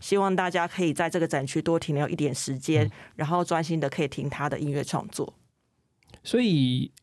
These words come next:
Speaker 2: 像我们的展区是从十一月五号开始，一直到十一月二十号结束嘛。那礼拜一是我们休馆的时间。那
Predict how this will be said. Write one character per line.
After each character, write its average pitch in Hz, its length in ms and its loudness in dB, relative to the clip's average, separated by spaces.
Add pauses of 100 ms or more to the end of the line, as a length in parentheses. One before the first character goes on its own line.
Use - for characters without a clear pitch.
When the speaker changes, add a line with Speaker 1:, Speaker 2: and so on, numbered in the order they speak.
(120)
Speaker 2:
像 175 380 2
我 139 80 4
们 120 100 4
的 131 100 4
展 113 220 0
区 147 140 2
是 156 120 4
从 120 220 2
十 - 220 0
一 123 80 4
月 143 280 6
五 110 160 2
号 117 140 4
开 131 160 2
始， 113 140 0
一 113 80 4
直 120 80 2
到 107 420 2
十 120 220 -2
一 - 20 4
月 123 140 4
二 139 160 2
十 - 160 -2
号 107 100 0
结 98 240 -6
束 107 260 -4
嘛。 90 160 -8 (440)
那 120 560 2
礼 110 120 0
拜 156 200 4
一 151 200 2
是 135 460 2 (280)
我 107 140 -4
们 107 140 0
休 135 220 2
馆 127 180 -4
的 101 100 -4
时 - 160 -6
间。 110 380 -4
那 220 160 0